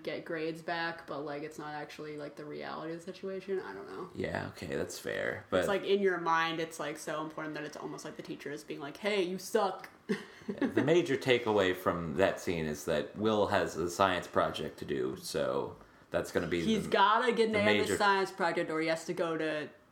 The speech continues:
Speaker 1: a camp that's definitely run by pedophiles. We'll get to it.
Speaker 2: Yeah, we will get to that, yes. Uh, before we go, before we get home and learn about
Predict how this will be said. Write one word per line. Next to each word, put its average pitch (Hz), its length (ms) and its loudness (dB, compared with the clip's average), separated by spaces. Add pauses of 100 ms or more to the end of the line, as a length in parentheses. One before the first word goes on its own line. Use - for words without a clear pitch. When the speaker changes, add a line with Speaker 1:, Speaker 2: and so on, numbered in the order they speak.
(580)
Speaker 1:
a 156 140 0
camp 180 520 0
that's 170 200 -2
definitely 160 520 -4
run 151 200 -4
by 131 100 -4
pedophiles. - 640 -8
We'll 143 120 -8
get - 180 -12
to - 160 -16
it. - 160 -12
Speaker 2:
Yeah, 80 160 -4
we 104 160 4
will 95 160 6
get - 240 -2
to 80 100 -4
that, 64 260 0
yes. - 460 0 (320)
Uh, 80 200 2
before 131 360 2
we 117 80 4
go, 98 440 4 (120)
before 113 260 4
we 98 120 4
get 92 220 4
home 98 260 4
and 85 100 0
learn 98 180 4
about 82 440 0